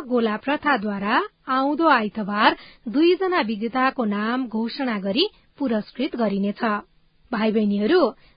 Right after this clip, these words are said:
तपाईहरूले हाम्रो कार्यक्रम नियमित सुन्नुहुन्छ र आफ्नो परिवार तथा साथीभाइहरूलाई पनि कार्यक्रम सुन्न प्रोत्साहन गर्नुहुन्छ भन्ने अपेक्षा हामीले गरेका छौं।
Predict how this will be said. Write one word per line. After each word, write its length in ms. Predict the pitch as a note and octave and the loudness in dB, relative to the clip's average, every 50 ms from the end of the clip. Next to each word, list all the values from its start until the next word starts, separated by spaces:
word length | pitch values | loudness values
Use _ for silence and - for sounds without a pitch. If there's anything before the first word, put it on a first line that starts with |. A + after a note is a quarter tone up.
| _ - | _ -4
तपाईहरूले 560 | D#4 - F#4 F#4+ F#4+ F#4+ F4+ F4 D4+ E4+ E4+ E4+ | -2 0 2 2 2 2 2 2 2 2 2 0
हाम्रो 320 | D4+ C#4+ C4 A#3 A3 A3+ | 0 0 0 0 0 -2
कार्यक्रम 480 | A3 - A#3 A3+ A3+ B3 - - C#4 C4+ | -2 -2 -2 -2 -2 -2 -2 -2 -4 -2
नियमित 540 | C4+ C4+ C#4+ D#4 E4+ F#4 F4+ F#4+ G4+ G4 - - - | -2 -2 -2 -2 -2 -2 -2 -2 -2 -2 -4 -6 -6
सुन्नुहुन्छ 500 | D4+ B3 A3 G#3 G#3 G3 G3 G3+ G3 - B3+ D4 G4 A#4 - - G#4 C4 | -2 -2 0 0 0 0 -2 -2 -2 -2 -2 -2 -2 -4 -8 -10 -6 -2
र 40 | |
आफ्नो 360 | B3+ A#3 A3 G#3+ - A3+ G#3+ G#3 - | -2 0 -2 -2 -4 -4 -6 -4 0
परिवार 640 | D#4 F4 G4+ G4 G4 F#4 F4+ E4 D#4+ D#4 D#4 D#4 - _ - | 0 0 2 2 4 6 6 8 8 6 6 4 0 _ -8
तथा 220 | C#4+ C4+ - C#4 C4+ | -8 -4 -2 -2 -4
साथीभाइहरूलाई 920 | - - C#4+ C4+ C#4 - D#4 D#4 D4 C4 C4+ C4+ C4 A#3 A#3 A3 G#3+ G#3 G3 | -2 -2 -2 -2 -2 -2 -4 -2 -2 0 0 0 0 0 -2 -2 -4 -4 -4
पनि 240 | - A3+ C#4 G4+ A4+ F#4+ - - - - _ _ - | -2 0 2 2 2 2 -2 -12 -20 -20 _ _ 0
कार्यक्रम 420 | C#4+ B3 B3 B3+ - - B3 A#3 | 2 4 4 2 0 0 -4 -4
सुन्न 340 | G#3 - A#3 G#3 G#3 B3+ D#4+ - - | -4 -4 -4 -2 0 0 -2 -2 -4
प्रोत्साहन 500 | - C#4 B3+ - - - B3+ A3+ B3 A#3+ | -4 -4 -4 -4 -4 -6 -4 -4 -4 -4
गर्नुहुन्छ 540 | G#3+ A#3 A#3 B3 D4+ E4 D4+ D#4+ D#4+ D4 - D#4+ D#4 D4 C#4 A3+ | -2 -2 -2 -2 -2 -2 -4 -4 -6 -4 -2 -2 0 0 0 -2
भन्ने 400 | A3 G3 F#3+ G3 G#3 B3 E4 F4 - - - - _ - | -2 -2 -2 0 0 0 -2 -2 -6 -10 -20 -20 _ -6
अपेक्षा 500 | - A#3+ - - G#3+ F#3+ - - - E4 F#4+ F4+ | -6 -4 -2 -4 -6 -6 -6 -6 -4 -2 -2 0
हामीले 300 | D4 A#3+ G#3 G3+ G3 G3 | 0 0 0 0 -2 -2
गरेका 360 | G3 G3 G3 G3+ G3 - G#3+ | -4 -4 -4 -4 -4 -4 -6
छौं। 220 | - - B3 G#3+ | -4 -2 -4 -4